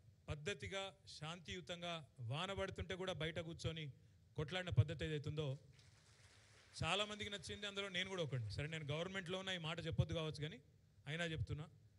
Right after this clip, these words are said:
చాలా గొప్పగా వారం రోజులు మీరు ప్రదర్శించిన స్ఫూర్తి ఏదైతే ఉన్నదో మీరు కోరింది కూడా మా ఇన్‌స్టిట్యూషన్ ఇష్యూస్ని సాల్వ్ చేయండి. గవర్నమెంట్ దృష్టిని ఆకర్షించడానికి, సమస్యల పరిష్కారానికి ఎవరైతే మాకు పెద్ద దిక్కుగా ఉన్నారో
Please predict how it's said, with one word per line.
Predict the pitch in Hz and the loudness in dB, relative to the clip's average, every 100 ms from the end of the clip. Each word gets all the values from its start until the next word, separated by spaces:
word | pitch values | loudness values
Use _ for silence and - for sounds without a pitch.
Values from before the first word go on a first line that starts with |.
| - - | -20 -8
చాలా | 147 147 | -4 0
గొప్పగా | 147 - 175 175 | 2 10 10 10
వారం | 160 160 156 | 4 4 4
రోజులు | 170 180 123 - - - - - | 4 2 -2 -12 -20 -20 -8 0
మీరు | 151 151 139 - - - - | 4 4 0 -8 -20 -16 -2
ప్రదర్శించిన | 143 165 - 165 156 151 135 - - | 0 2 2 2 0 -2 -4 -12 -6
స్ఫూర్తి | - - 180 190 180 | 0 4 4 4 2
ఏదైతే | 160 147 143 | 4 4 2
ఉన్నదో | 139 160 | 0 -2
మీరు | 220 180 | -4 -8
కోరింది | 131 175 196 190 | -4 0 0 0
కూడా | 180 185 160 - - - - | 0 0 -2 -8 -20 -20 -4
మా | 143 | -2
ఇన్‌స్టిట్యూషన్ | 156 160 - 190 170 165 | 0 0 -2 0 2 2
ఇష్యూస్ని | 147 - 165 156 | 0 -2 -2 -2
సాల్వ్ | 139 147 139 | 0 2 2
చేయండి. | 131 123 143 - - - - - - 123 | 2 0 -2 -6 -20 -20 -18 -18 0 6
గవర్నమెంట్ | 156 196 208 208 196 | 10 12 12 12 6
దృష్టిని | 185 170 139 220 208 | 6 6 6 8 10
ఆకర్షించడానికి, | 190 196 - 175 170 160 156 175 - - - - - | 10 10 8 6 4 4 4 0 -4 -10 -20 -20 -8
సమస్యల | - 156 190 - 202 | 6 8 8 8 8
పరిష్కారానికి | 202 175 190 - 190 190 190 170 165 | 12 10 10 6 6 6 4 4 4
ఎవరైతే | 180 175 175 147 95 - - - - - | 6 4 4 0 0 -8 -20 -20 -18 -4
మాకు | 131 170 160 156 104 - | 0 2 0 -4 -2 2
పెద్ద | 143 185 | 4 4
దిక్కుగా | 190 175 180 | 4 2 2
ఉన్నారో | 165 160 | 4 2